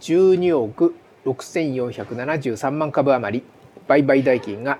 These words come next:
三兆四千六百八十六億円。えー、活況の目安とされます三兆円をこれで十営業日連続で上回ったということになります。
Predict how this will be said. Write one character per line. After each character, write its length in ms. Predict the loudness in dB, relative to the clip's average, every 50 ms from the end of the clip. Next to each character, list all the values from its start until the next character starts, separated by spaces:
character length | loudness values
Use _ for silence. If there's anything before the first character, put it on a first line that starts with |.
| -8
三 340 | -14 -6 -4 -2 -2 -2 -4 -6 -4
兆 300 | 0 0 0 2 0 0
四 240 | 0 0 0 -2
千 340 | -4 -4 -4 -2 -2 -2 -2
六 140 | -2 -2 -2 -2 -2
百 240 | -4 -2 0 -2 -2
八 260 | -2 -2 -4 -4 -2
十 200 | 2 2 4 4
六 180 | 4 2 4 2
億 220 | 2 2 2 2
円。 160 | 0 0 -2 -10 -20 -20 -20 -20 -20 -20 -20 -20 -20 -20 -20 -20 -14 -4
え 120 | -2 -2
ー、 20 | 0
活 280 | 0 -2 -2 2 2
況 40 | 2
の 100 | 2 2
目 120 | 0 -2 -2
安 120 | -4 -4
と 80 | -8 -6
さ 140 | -2 -2
れ 60 | -2 0
ま 120 | -2 -2
す 140 | -2 -2 -4
三 260 | -2 -2 -4 -4 -4
兆 240 | -4 0 2 4 4
円 140 | 4 2 0
を 40 |
こ 120 | 0 0 0
れ 80 | 0
で 140 | 0 0 -2
十 380 | -2 0 2 4 6 8 8 8 8
営 120 | 8 8
業 220 | 6 4 4 2
日 140 | 2 2 2
連 180 | 2 2 2 2
続 240 | 0 -2 -2 2 2
で 140 | 4 4
上 240 | 4 4 4 4 4
回 160 | 2 0 -2
っ 20 | -2
た 160 | -2 -4 -6
と 220 | -6 -8 -10 -8
い 20 | -8
う 80 | -8
こ 140 | -8 -10 -12
と 80 | -10 -10
に 120 | -8 -6
な 120 | -6 -6 -6
り 60 | -8
ま 100 | -10 -10
す。 200 | -12 -14 -16